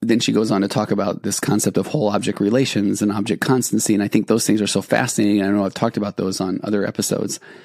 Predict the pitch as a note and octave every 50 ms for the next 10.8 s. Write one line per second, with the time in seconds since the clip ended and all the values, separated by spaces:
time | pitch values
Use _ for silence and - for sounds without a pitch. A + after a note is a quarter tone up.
0 | - - _ _ _ - G#2 G#2+ B2 C#3 F3 F3 - - C3 B2 A2+ A2+ A#2 A#2+
1 | A2+ - - G2 F2+ - - - - G3+ A#3 - - - - B2 A#2+ A#2 B2+ C3+
2 | C3+ D3 D#3 D3+ B2+ A#2 A#2 - B2 - - - G#2+ G#2+ - A2 G#2+ G#2 G2 G2
3 | G2+ G#2 G#2 G2+ G2+ F#2+ G2 - F#2+ - - F#2 - - G#2 - - - - -
4 | - _ - - B2+ C3 D3+ D3+ - C3 A2+ A2+ G#2+ G#2 G#2+ A2+ A2 - A2+ -
5 | A2+ G2+ G#2+ A2 A#2+ - A#2 G#2+ G#2+ G#2 G2 G2 G2+ - - G2+ G#2 - - G#2+
6 | A2 A2 G#2 G2+ G2 - G2 G2 - - - F2+ - - G2 F#2+ F#2+ G2+ G#2+ F#2+
7 | - - G2+ G2+ G2+ - - - A#2+ A#2+ - G2+ - - G2+ F#2+ F#2 F#2 F2+ F2+
8 | F2 - - - F#2 G2 F#2+ - - - - - - - - F#2+ F#2 - A2+ A2+
9 | A2+ A#2+ A2 A#2+ A#2+ A2 G#2 G#2 F#2+ F#2+ G2+ G#2 G#2 G2+ G2+ G#2 G2+ G2 F#2 F#2
10 | F#2+ - _ - - - - - - - _ - - - G#2+ -